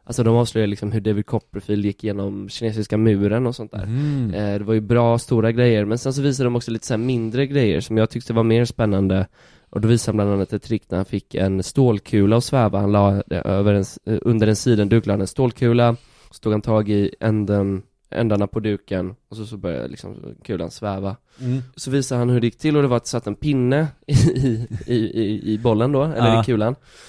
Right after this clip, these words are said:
Speaker 1: Och då så gick jag ju och tog en julgranskula och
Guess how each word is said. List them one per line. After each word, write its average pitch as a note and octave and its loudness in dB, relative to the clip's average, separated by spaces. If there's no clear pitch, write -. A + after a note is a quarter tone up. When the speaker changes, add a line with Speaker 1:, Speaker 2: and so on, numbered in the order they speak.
Speaker 1:
Och B2+ 2
då B2+ 6
så B2+ -2
gick A#2+ -2
jag A#2+ 4
ju G#2+ 2
och A2+ -4
tog A2 2
en G#2+ 0
julgranskula A2 2
och G#2+ -2